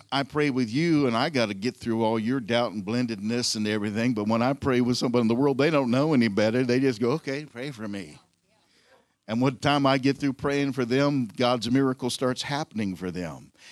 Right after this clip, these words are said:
And this is kind of the situation that Elijah is in. Look at this.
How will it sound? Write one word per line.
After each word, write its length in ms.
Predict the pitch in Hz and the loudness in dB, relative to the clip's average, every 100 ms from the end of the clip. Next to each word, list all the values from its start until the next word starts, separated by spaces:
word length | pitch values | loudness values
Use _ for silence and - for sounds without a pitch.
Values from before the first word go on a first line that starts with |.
| - | -20
And 100 | 170 | -10
this 220 | 110 127 160 | -2 0 0
is 100 | - | 0
kind 220 | 139 139 | 0 0
of 80 | 131 | 0
the 80 | |
situation 720 | 127 131 - 117 113 110 117 | 0 -2 -2 0 0 0 0
that 180 | 110 110 - _ _ _ _ | 0 -2 -6 _ _ _ _
Elijah 480 | 113 110 117 123 110 | 0 4 4 2 0
is 300 | 104 101 101 | -2 -2 0
in. 240 | 110 87 | -2 -2
Look 160 | 90 98 | -4 -4
at 60 | 90 | -6
this. 320 | 76 - | -8 -12